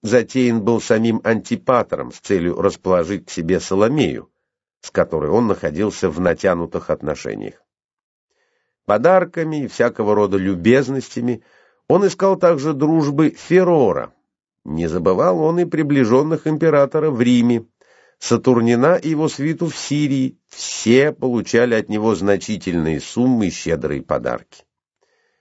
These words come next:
Но чем больше он сорил деньгами, тем больше его презирали, ибо знали хорошо, что он не щедр по натуре,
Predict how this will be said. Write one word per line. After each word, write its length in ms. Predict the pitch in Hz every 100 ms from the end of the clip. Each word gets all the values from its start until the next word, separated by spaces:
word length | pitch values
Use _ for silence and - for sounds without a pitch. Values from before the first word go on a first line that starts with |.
| _ _ _ _ -
Но 200 | 95 113
чем 280 | 131 131
больше 380 | 135 175 156 160
он 140 | 143 127
сорил 420 | 131 120 117 98
деньгами, 800 | 85 135 160 151 156 147 147 113 -
тем 280 | 104 107 85
больше 360 | 117 135 -
его 220 | 113 113
презирали, 800 | 113 104 104 101 110 127 120 - - _ _ _ _ _
ибо 240 | 92 110 127
знали 380 | 113 143 165
хорошо, 540 | 156 160 160 143 175 170
что 240 | - 147
он 180 | 147 135 131
не 260 | 139 139
щедр 540 | 123 - 143 139 127 120
по 160 | 131
натуре, 640 | 123 120 117 165 170 151